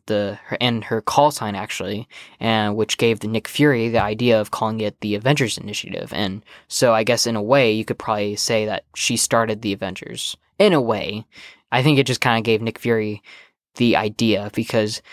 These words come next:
she's superhuman. This is probably, like, the first super-, superhuman threat. And, uh, well, she's not, she's not a threat, but this first superhuman, un-, supernatural force,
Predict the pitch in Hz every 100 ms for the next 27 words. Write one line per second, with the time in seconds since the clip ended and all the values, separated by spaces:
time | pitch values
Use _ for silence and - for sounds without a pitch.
0 | - - 139 135 135 127 113 135 139 135
1 | 123 - - 120 113 104 127 120 - 127
2 | 123 120 - - 127 123 113 127 113 104
3 | - 127 151 - - - _ _ _ _
4 | _ - 113 104 - _ 120 110 104 -
5 | 135 113 - _ _ - - _ _ _
6 | - - 143 156 123 - 120 90 - 113
7 | - - 127 - - - _ 147 143 -
8 | 139 127 135 135 131 123 120 - _ -
9 | 127 117 113 - - - 135 127 113 110
10 | _ _ _ - 120 117 - 113 110 107
11 | - 127 123 135 -